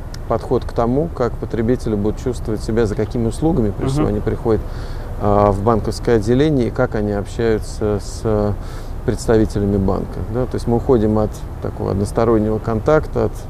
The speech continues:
Speaker 1: скажем так, массовых очередей к, например, к теме более внимательного отношения к потребителям, к режиму общения, скорее консультирования, да, и общения некого на равных между консультантом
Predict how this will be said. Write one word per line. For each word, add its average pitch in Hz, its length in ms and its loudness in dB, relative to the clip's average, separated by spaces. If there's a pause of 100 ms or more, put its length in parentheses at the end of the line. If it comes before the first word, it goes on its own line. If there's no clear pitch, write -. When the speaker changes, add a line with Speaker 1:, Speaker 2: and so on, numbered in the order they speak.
(400)
Speaker 1:
скажем - 200 -6
так, 101 160 -2 (180)
массовых 110 460 -2
очередей 117 680 2 (400)
к, 160 380 4
например, 117 500 2
к - 100 -8
теме 113 560 2 (540)
более 120 200 6
внимательного 127 580 4
отношения 117 500 -2
к - 40 -6
потребителям, 101 840 -4 (120)
к 110 380 4 (340)
режиму 127 440 4
общения, 113 800 2 (480)
скорее 117 400 2
консультирования, 120 1040 2
да, 120 200 2
и 110 60 4
общения 107 420 0
некого 104 380 0
на 104 180 2
равных 113 440 2
между 101 240 -4
консультантом 107 680 -4